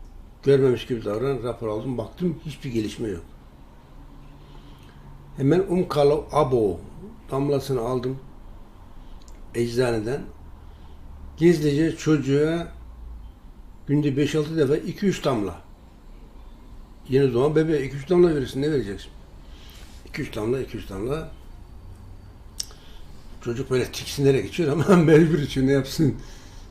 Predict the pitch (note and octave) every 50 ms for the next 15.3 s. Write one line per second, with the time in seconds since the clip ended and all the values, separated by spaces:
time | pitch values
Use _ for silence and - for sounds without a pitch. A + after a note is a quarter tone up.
0 | - - D3 D3+ D#3 D3 B2+ C3+ C#3+ C#3 C3 A#2+ C3 C3+ C3+ C3 C3+ D#3+ E3 C#3+
1 | - A#2 G#2 G2 F#2+ F#2+ - - - - - - - - - - - - - -
2 | - - - - - - - - - - - - - - - - - - G#2+ G#2+
3 | G2+ G2 F#2 F2+ F2 F2 E2+ E2+ E2+ E2 E2+ E2+ E2+ E2+ E2 D#2+ E2 - - -
4 | - - - - - - - - - - - - - - A#2+ B2 A#2 - - -
5 | D3+ E3 D#3+ - - C3+ B2 - - C#3 C3 C3 C3+ D3 F3 G3 F#3+ - - -
6 | - - - - - - - - - - - A2+ A#2 A#2 C#3 D#3+ - - C3 C#3
7 | D#3+ D#3+ - - - C#3+ C3 C3 B2 - F3+ E3 B2 A#2+ C3 C#3 B2+ - B2 A2+
8 | F#2+ D#2 - - - - - - - - - - - - - - - - - -
9 | - - - - - - - - - - - - - - - - - - - -
10 | - - - - - - - - - D3+ D3+ D#3+ D#3 D#3+ E3 E3 F3 F#3+ G3 F#3+
11 | - - - - - - B2+ C#3 D3 D3 C#3+ D3 D3 D3+ D#3+ D#3+ F3 F#3+ F3+ -
12 | - - D3+ F3+ G#3 G3+ E3+ B2 A#2 A2 A2+ B2+ A#2+ G#2+ A2+ A2+ G#2+ G2+ A2+ D3+
13 | F3+ G#3 G#3 F#3+ E3+ - - - - - - - - - - - - - - -
14 | - F3+ F3 F3+ F3 - - D#3+ D#3 D3 D3+ - - - C#3+ C#3 - - D#3 D3+
15 | D3 D3 D#3+ D#3+ D#3